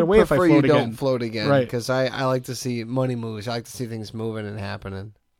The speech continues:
Speaker 2: All right.
Speaker 1: Like, you're gonna float again. You're gonna come back. And you're like, "You know what I thought about, dude?" And, uh, screw all these podcasts. They're all dumb. And, like, I, I quit. Like, like, you're just gonna just curmudgeon full blown.
Speaker 2: Yeah, that could happen.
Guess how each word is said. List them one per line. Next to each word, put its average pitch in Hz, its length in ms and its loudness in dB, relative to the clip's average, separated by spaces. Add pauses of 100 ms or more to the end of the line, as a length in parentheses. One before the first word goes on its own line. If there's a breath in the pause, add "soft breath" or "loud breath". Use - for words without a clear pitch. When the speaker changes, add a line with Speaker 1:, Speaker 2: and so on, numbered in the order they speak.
(320)
Speaker 2:
All 123 120 -2
right. 110 240 -8 (200)
Speaker 1:
Like, 139 200 -2
you're 170 120 0
gonna 170 180 0
float 147 240 0
again. 139 200 -2
You're 127 100 -4
gonna 127 160 -4
come 123 40 -4
back. 113 160 -4
And 139 80 -4
you're 139 80 -2
like, 127 140 -6
"You 160 60 -4
know 160 80 -2
what 143 60 0
I 123 100 -2
thought 120 240 -4
about, 117 240 -6
dude?" 117 400 -6
And, 110 260 -8
uh, 98 380 -10
screw - 280 -8
all 95 120 -4
these 95 140 -14
podcasts. 98 480 -14
They're 120 120 -8
all 101 140 -8
dumb. 90 340 -12
And, 95 100 -12
like, 101 160 -10
I, 104 240 -8
I 104 120 -10
quit. 101 340 -10
Like, 107 160 -10 (140)
like, 147 160 -2
you're 151 80 -2
just 139 160 -8
gonna 113 280 -4 (220 soft breath)
just - 220 -6
curmudgeon 127 540 -2
full 117 260 -4
blown. 104 420 -8 (360)
Speaker 2:
Yeah, 131 200 -2
that 131 80 -2
could 117 120 -4
happen. 120 520 -8